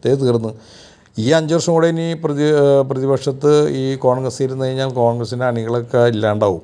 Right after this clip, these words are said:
കാരണം ഇപ്പം തന്നെ സാമ്പത്തിക ബുദ്ധിമുട്ട്, അതുപോലെ ബാക്കി എല്ലാ പ്രശ്നങ്ങളും നേരിട്ടുകൊണ്ടിരിക്കുകയാണ്. അപ്പോൾ അതുകൊണ്ട് ഇനിയെങ്കിലും ബുദ്ധിപൂർവ്വം ചിന്തിക്കുക, നമ്മൾ ഒരുമിച്ച് നിൽക്കുക. എന്നിട്ട് വേണമല്ലോ സ്ഥാനം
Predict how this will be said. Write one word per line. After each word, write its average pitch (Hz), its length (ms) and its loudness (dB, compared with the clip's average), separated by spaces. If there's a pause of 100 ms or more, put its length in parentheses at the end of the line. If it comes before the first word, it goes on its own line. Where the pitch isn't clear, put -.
(560)
കാരണം 113 180 0
ഇപ്പം 123 320 -2
തന്നെ 139 420 0
സാമ്പത്തിക 123 500 -2
ബുദ്ധിമുട്ട്, 123 560 -4
അതുപോലെ 123 720 0
ബാക്കി 120 360 0
എല്ലാ 120 200 -2
പ്രശ്നങ്ങളും 120 580 -8
നേരിട്ടുകൊണ്ടിരിക്കുകയാണ്. 113 840 -6 (760)
അപ്പോൾ 113 180 0
അതുകൊണ്ട് 120 380 0
ഇനിയെങ്കിലും 143 680 0
ബുദ്ധിപൂർവ്വം 127 600 0
ചിന്തിക്കുക, 110 400 -4
നമ്മൾ 107 360 -2
ഒരുമിച്ച് 123 500 -2
നിൽക്കുക. - 480 -8 (1200)
എന്നിട്ട് 104 300 -2
വേണമല്ലോ 143 420 4
സ്ഥാനം 120 500 -2